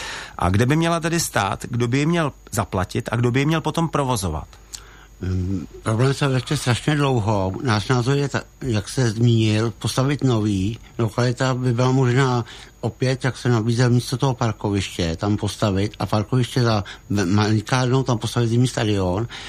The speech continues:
Speaker 2: nebo lokalita na Slunci. Kdo by to financoval? Financovalo to město společně i s občany a společným potom silami by se snažili,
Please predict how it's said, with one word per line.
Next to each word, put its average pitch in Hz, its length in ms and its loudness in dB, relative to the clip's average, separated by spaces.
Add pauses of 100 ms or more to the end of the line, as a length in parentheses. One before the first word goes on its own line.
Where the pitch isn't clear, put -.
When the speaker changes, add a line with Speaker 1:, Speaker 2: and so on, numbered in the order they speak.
(180)
Speaker 2:
nebo 117 180 2
lokalita 123 480 0
na 127 100 2
Slunci. 113 600 -2 (500)
Kdo 117 140 2
by 127 100 2
to 131 120 0
financoval? 135 640 0
Financovalo 120 560 2
to 143 160 -2
město 127 600 0
společně 123 500 -2
i 139 120 -4
s - 80 -6
občany 113 600 0 (300)
a 101 120 0 (120)
společným 127 600 0
potom 123 600 -2
silami 117 420 0
by 117 100 -2
se 123 180 -2
snažili, 120 600 2